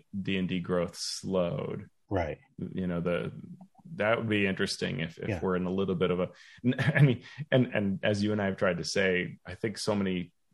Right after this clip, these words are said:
Speaker 1: over so many years, but we feel like
Speaker 2: Right.
Speaker 1: fools saying it. At some point, growth has to slow. That's
Speaker 2: Right.
Speaker 1: the way things work. In fact,
Speaker 2: Yeah.
Speaker 1: at some point, you have to have a loss. Like, that's just
Speaker 2: Yeah.
Speaker 1: nature.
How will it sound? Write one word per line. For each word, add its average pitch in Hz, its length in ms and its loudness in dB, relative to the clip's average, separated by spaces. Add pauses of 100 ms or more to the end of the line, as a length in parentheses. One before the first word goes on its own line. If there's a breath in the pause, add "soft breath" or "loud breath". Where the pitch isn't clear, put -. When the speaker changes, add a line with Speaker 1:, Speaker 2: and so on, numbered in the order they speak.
(180)
Speaker 1:
over 107 160 -4
so - 240 8
many 147 140 10
years, 107 520 2
but 95 160 0
we 95 80 0
feel 110 220 0
like 92 120 4
Speaker 2:
Right. 92 100 4
Speaker 1:
fools 101 360 0
saying 135 360 4
it. 95 180 0 (480 soft breath)
At 151 160 2
some 185 300 6
point, 139 300 4
growth 127 240 10
has 117 220 6
to 110 100 -2
slow. 107 520 4
That's 104 220 6
Speaker 2:
Right. 90 100 6
Speaker 1:
the 113 60 6
way 101 280 2
things 95 380 -2
work. 98 440 4
In 101 100 0
fact, 98 260 4
Speaker 2:
Yeah. 92 100 -2
Speaker 1:
at - 100 -6
some 147 180 4
point, 107 240 0
you 104 60 0
have 98 160 0
to 104 80 0
have 101 140 -2 (440)
a 117 80 4
loss. 117 580 2
Like, 98 200 0
that's 107 200 2
just - 360 -4
Speaker 2:
Yeah. 92 220 0 (120)
Speaker 1:
nature. 110 640 -2